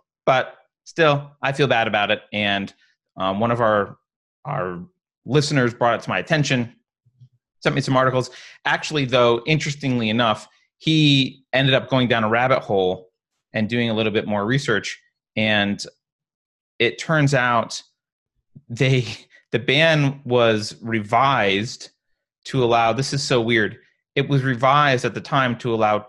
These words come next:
transgender women to be drag queens, which is an oxymoron because if they're trans women,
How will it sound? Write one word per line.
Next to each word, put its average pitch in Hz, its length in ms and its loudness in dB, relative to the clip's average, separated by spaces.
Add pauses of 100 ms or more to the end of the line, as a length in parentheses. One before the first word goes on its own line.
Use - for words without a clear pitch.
transgender 156 1400 0
women 107 380 -2
to - 100 -18
be 95 100 -8
drag 92 420 -6
queens, 95 320 -8 (460)
which 139 180 -2
is 143 120 0
an 143 60 0
oxymoron 147 880 2
because 127 260 -2
if 127 100 -8
they're 131 120 -2
trans 147 540 0
women, 127 600 2